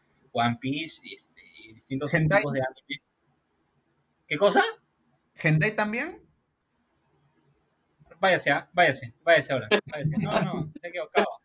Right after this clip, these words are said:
Speaker 1: Se ha equivocado, señor. ¿Ves? Ahí está este tipo de comentarios, pues, porque piensa que ya ves anime, ya ves que está viendo hentai, pero no. Y no tengo nada en contra de la gente que vea,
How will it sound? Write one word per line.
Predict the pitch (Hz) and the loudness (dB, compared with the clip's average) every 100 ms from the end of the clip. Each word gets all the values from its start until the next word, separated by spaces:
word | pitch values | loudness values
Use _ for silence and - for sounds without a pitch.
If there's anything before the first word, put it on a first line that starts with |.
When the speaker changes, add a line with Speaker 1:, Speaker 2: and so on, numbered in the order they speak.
| _ _ _ - 190 - - - | _ _ _ -12 -10 -8 -10 -12
Speaker 1:
Se | 151 | -4
ha | |
equivocado, | 262 - - 156 139 | -2 -2 0 0 0
señor. | 123 123 127 | -4 -6 -2
¿Ves? | 214 - - | -4 -4 -4
Ahí | 170 233 | -2 -2
está | 240 240 | -2 -2
este | 233 233 | -4 -10
tipo | 233 233 | -10 -10
de | 202 | -10
comentarios, | 160 147 147 175 131 - | -6 -6 -2 -4 -4 -8
pues, | 131 | -14
porque | - 160 | -18 -10
piensa | 269 285 269 | -6 -4 -4
que | 247 | -4
ya | 269 | -4
ves | 269 262 | -4 -2
anime, | 285 277 247 233 | -4 -2 -6 -4
ya | 240 | -2
ves | 233 226 214 | -2 -6 -8
que | 190 | -10
está | 190 202 | -8 -8
viendo | 196 196 - | -6 -10 -12
hentai, | 135 123 113 | -12 -12 -10
pero | 135 156 | -10 -8
no. | 208 190 120 _ _ _ _ _ _ _ _ | -4 -4 -6 _ _ _ _ _ _ _ _
Y | 147 | -2
no | 220 | 0
tengo | 277 262 | 0 0
nada | 269 254 | 0 0
en | |
contra | 254 262 | -2 -2
de | 233 | -2
la | - | -4
gente | 233 247 | -6 -6
que | 208 | -4
vea, | 233 196 208 | -4 -4 -6